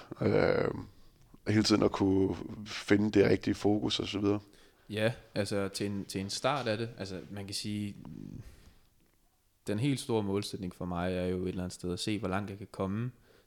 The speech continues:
Speaker 2: ved at gøre tingene på min måde. Øh, ved ligesom at gøre det, jeg føler, jeg kan optimere mig selv på, øh, og ligesom de ting, jeg føler er de rigtige, ikke?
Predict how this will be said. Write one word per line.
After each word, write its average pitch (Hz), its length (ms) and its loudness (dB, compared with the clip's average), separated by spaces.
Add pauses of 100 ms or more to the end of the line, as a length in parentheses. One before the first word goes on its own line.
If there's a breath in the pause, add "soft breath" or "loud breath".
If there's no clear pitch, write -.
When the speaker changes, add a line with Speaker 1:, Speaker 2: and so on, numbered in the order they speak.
Speaker 2:
ved 104 140 -4
at 101 100 0
gøre 98 160 0
tingene 101 340 -4
på 101 60 -8
min 98 200 -2
måde. 85 300 -4 (340)
Øh, 95 500 -12
ved 98 120 -2
ligesom 95 320 -4
at 90 140 -4 (1000 soft breath)
gøre 104 180 4
det, 101 140 2
jeg 104 120 2
føler, 107 260 -2
jeg 92 180 0
kan 87 380 -2
optimere 101 460 -2
mig 95 120 -2
selv 104 220 -2
på, 92 400 -4 (240)
øh, 92 420 -10 (480)
og 90 160 -8 (140)
ligesom 95 280 -10
de - 120 -10
ting, 80 220 -8
jeg 107 100 -6
føler 95 220 -4
er 87 40 -2
de 90 160 -8
rigtige, 107 320 -8
ikke? 135 140 -12